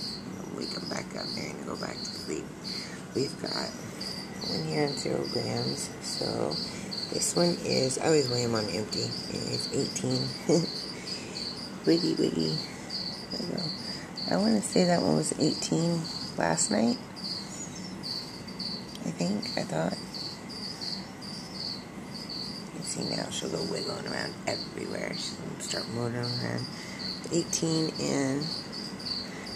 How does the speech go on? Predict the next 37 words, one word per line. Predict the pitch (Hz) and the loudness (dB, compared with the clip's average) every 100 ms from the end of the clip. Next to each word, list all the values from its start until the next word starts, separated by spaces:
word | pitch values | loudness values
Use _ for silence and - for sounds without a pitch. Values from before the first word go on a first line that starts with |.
| - | -6
sixteen. | - - - - 143 131 - - - - - - - - - - - - - - - - - - | -4 -2 2 4 4 0 -4 -6 -6 -6 -8 -8 -6 -6 -4 -4 -6 -6 -6 -6 -6 -6 -4 0
I | |
wanna | 190 196 | 4 4
say | 170 156 151 | 4 4 2
that's | - - | 0 0
what | - - | -2 0
they | 143 | 0
were | 143 69 64 | 0 0 -2
last | 65 67 - 71 | -2 0 -2 -2
night | 64 - - - - | -2 -2 -4 -4 -4
on | - - | -2 -2
empty. | 67 - 95 117 - - - - - - - - - - - | -2 -2 -2 -4 -6 -10 -8 -8 -8 -8 -10 -10 -10 -10 -6
But, | - - - | -4 -2 2
I | |
mean, | 156 151 | 4 6
they're | 143 | 6
very | 151 147 135 | 6 6 4
happy | 131 - - | 2 2 0
little | 78 - | 0 -2
babies. | 120 95 95 127 | 0 0 2 2
If | - | 6
you | |
look | 131 131 - | 6 6 4
at | - | 0
'em, | 120 123 - - - - - - - - | 0 -4 -8 -8 -6 -6 -6 -8 -10 -4
they're | - | 4
little | 160 139 | 6 6
happy | 127 135 - | 4 0 0
fat | 127 120 117 - | -2 2 2 2
bellies. | 113 104 - - - - 123 | 2 2 0 -2 -2 -2 4
<laughs> | |
Look | 160 131 - - | 4 4 2 2
at | 135 160 - 156 | 2 2 0 2
that | - 131 | 2 4
little | 135 123 | 4 4
belly | 113 120 107 98 | 2 2 2 2
wiggy. | 101 98 101 | 2 0 -2